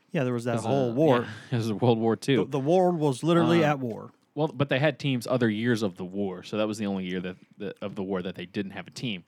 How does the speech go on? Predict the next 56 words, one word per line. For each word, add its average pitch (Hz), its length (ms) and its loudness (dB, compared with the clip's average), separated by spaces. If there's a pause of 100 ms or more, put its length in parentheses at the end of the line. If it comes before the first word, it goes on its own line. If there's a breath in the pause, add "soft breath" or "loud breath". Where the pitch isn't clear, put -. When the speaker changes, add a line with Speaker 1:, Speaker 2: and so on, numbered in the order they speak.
(160)
Speaker 1:
My 120 160 -4
grandfather 110 480 -4
Speaker 2:
And 110 80 -4
Speaker 1:
was 110 180 -4
kick-, 127 120 2
my 120 60 4
Speaker 2:
so 113 180 2
Speaker 1:
grandfather 117 380 -2
was 107 140 -12
kicking 120 280 -6
some 113 180 -4
ass 110 240 -6
in 110 100 -4
the 110 60 -4
Pacific 113 440 -8
Theater, 113 280 -2
Speaker 2:
And, 104 80 -6
Speaker 1:
dropping 117 280 0
Speaker 2:
and 107 60 -10
Speaker 1:
some 113 120 -8
bombs. 113 380 -4
Speaker 2:
And 120 140 -6
so 110 760 0
you 113 160 -4
go 120 100 2
back 113 240 0
through 110 800 2
the 104 320 -2
other 147 260 2
years, 107 360 -2
and 101 120 -8
the 98 40 -6
last 107 260 -2
time 107 340 -4
that 98 240 -6
Tennessee, 101 520 -10
last 110 200 -2
time 113 100 -6
before 104 260 -6
that, 123 220 -2
that 110 120 -8
Tennessee 110 280 -10
didn't 98 160 -10
have 101 140 -8
an 98 80 -6
all 92 340 -4 (640 soft breath)
S 104 160 -10
E 110 40 -8
C 98 180 -8
player, 98 320 -4
at 82 80 -6
least 143 240 -4
one, 92 280 -10 (400)
on 95 120 -12
the 95 80 -14
second, 117 400 -2